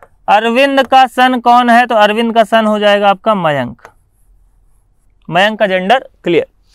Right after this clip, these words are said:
मयंक and कश्यप are brothers। मयंक और कश्यप क्या है? भाई हैं। इस प्रकार से हमने बना लिया।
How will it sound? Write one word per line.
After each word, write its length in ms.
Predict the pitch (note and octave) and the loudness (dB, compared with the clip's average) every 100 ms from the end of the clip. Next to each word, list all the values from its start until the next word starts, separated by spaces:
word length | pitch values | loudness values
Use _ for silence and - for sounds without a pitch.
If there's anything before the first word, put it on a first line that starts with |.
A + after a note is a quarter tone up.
| _ _ _ _ | _ _ _ _
मयंक 440 | E3+ G3 B3 D4+ C#4+ | -4 0 2 0 0
and 220 | D4 D4 | -2 0
कश्यप 440 | B3+ A3+ - C#4 C4 | 0 0 0 0 2
are 140 | C4+ | 0
brothers। 400 | A#3 G3 E3 C#3+ | 2 0 0 -2
मयंक 440 | F#3+ G#3 A#3+ D4 D4 | -2 0 2 0 0
और 140 | C4+ | 0
कश्यप 420 | B3+ A#3+ - C4 A3 | 0 -2 -2 -4 -2
क्या 120 | B3+ | 0
है? 140 | B3+ | 2
भाई 260 | G#3 F3+ G#3 | 2 0 -2
हैं। 140 | A3 A3+ _ _ _ _ _ _ _ _ _ _ - _ _ _ _ | -6 -12 _ _ _ _ _ _ _ _ _ _ -20 _ _ _ _
इस 140 | E3 - | -20 -14
प्रकार 280 | E3+ F3 | -6 -4
से 120 | E3+ F3+ | -4 -8
हमने 160 | F3 | -12
बना 200 | F3 F3 | -12 -12
लिया। 200 | F3 F3 | -14 -18